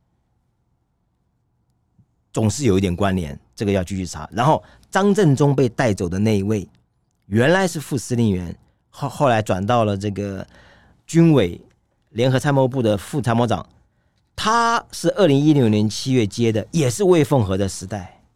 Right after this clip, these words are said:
他也是魏凤和时代。然后魏凤和结束之后是周亚宁，因为总共是三，三个司令员嘛。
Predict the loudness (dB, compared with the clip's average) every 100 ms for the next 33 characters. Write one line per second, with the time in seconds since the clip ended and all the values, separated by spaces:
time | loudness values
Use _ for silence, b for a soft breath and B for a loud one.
0 | _ _ _ _ -12 -8 -6 -6 -6 -6
1 | -8 -12 -16 -20 -20 _ _ _ -20 b
2 | b b 0 0 0 B 2 4 6 6
3 | 4 4 0 2 2 4 2 2 -4 2
4 | 4 4 2 0 -4 -10 _ _ _ _
5 | _ _ 0 0 2 2 2 0 0 0
6 | 0 0 -2 -6 -16 -12 -4 0 4 2
7 | 0 -2 0 4 4 2 0 0 0 -2
8 | -8 -12